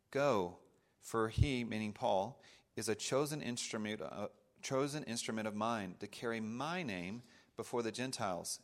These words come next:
and kings and the children of Israel. For I will show him how much he must suffer for the sake of my name." So Paul is not only being commissioned to go,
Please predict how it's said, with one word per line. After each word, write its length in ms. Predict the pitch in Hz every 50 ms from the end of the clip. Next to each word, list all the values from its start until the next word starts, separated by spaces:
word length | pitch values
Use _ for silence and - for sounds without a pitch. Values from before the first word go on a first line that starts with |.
| _ _ -
and 160 | 95 95 90
kings 540 | - - 127 117 120 135 151 147 - - - -
and 80 | 98
the 80 | 98 98
children 360 | - - - 117 110 117 113
of 120 | 107 90 -
Israel. 460 | 107 107 104 101 92 87 82 80 - - _ _ _ _ _ _ _ - - - _ -
For 160 | - - -
I 140 | - 131 151
will 140 | 170 175
show 420 | 160 - - - - 156 165 175 165
him 380 | 139 - 113 95 92 92 98 - - - - _ _
how 240 | - - 120 110
much 440 | 110 107 107 117 127 151 147 - -
he 140 | - - 117
must 380 | 107 107 113 120 139 - - -
suffer 440 | 117 110 104 - - 90 85 87 - - - _ _
for 140 | - - 95
the 100 | 95 92
sake 380 | - - - 107 107 110 -
of 100 | - 95
my 140 | 101 98 98
name." 280 | 95 87 82 78 73 - _ _ _ _ _ _ _ _ _ _ _ _ _ _ _ _ _ _ _ _ _ _ _ _ _ _ _ _ _ _
So 160 | - - 113
Paul 500 | - - 135 135 143 143 135 127 - - -
is 160 | 107 101 120
not 160 | 120 120 -
only 180 | 113 123 127 120
being 300 | 110 120 120 117 113 117
commissioned 680 | - 120 113 120 131 135 - 123 110 107 123 - - - - - - _ _ _ _ _ -
to 120 | - 120
go, 520 | 107 110 123 123 135 123 120 123 135 -